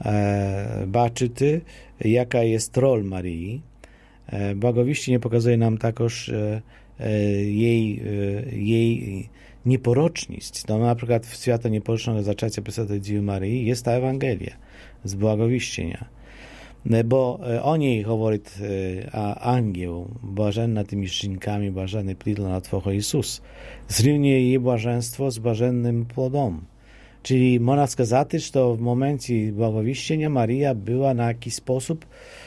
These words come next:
e, zrówniona na swoich zasługach z Jezusem Chrystusem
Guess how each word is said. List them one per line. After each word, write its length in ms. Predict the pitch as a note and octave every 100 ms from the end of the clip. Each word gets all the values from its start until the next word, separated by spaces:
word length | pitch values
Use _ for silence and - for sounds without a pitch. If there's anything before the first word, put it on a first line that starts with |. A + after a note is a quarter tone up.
| - -
e, 400 | B2 B2 B2 B2 D#3 B2+
zrówniona 560 | A#2+ A2 C3 D#3 D#3 C#3
na 60 |
swoich 640 | B2 - C3+ C3+ A#2+ - A2+
zasługach 600 | A2+ - C3+ D3+ B2+ A2+
z 80 | -
Jezusem 300 | B2 A#2+ A#2+
Chrystusem 580 | A#2+ A2+ - A#2 D#3